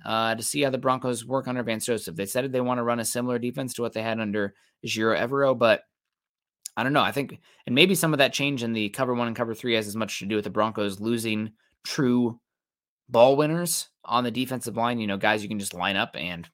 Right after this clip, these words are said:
hunt and doesn't matter. You don't really need to scheme them up, while also having a true ball winner on the back end in, uh, Patrick Surtain. So should be,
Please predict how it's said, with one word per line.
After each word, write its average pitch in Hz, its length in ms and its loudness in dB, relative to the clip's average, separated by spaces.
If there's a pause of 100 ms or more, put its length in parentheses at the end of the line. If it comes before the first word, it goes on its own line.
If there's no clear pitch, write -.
(120)
hunt 127 280 -2
and 98 140 -4
doesn't 98 180 -6
matter. 98 220 -2
You 104 80 -2
don't 87 80 -4
really 104 140 -2
need 98 100 -2
to 101 40 -6
scheme 110 220 -4
them 101 160 -2
up, 117 180 -2 (360)
while 123 120 6
also 131 280 4
having 113 300 2
a 104 80 2
true 104 380 -2 (280)
ball 101 200 0
winner 101 220 0
on 101 80 -2
the 101 60 -4
back 160 240 6
end 117 320 -2
in, 110 240 -2
uh, 101 100 0
Patrick - 320 -8
Surtain. 95 400 -10
So 92 240 -8 (400)
should 285 240 -2
be, 294 340 4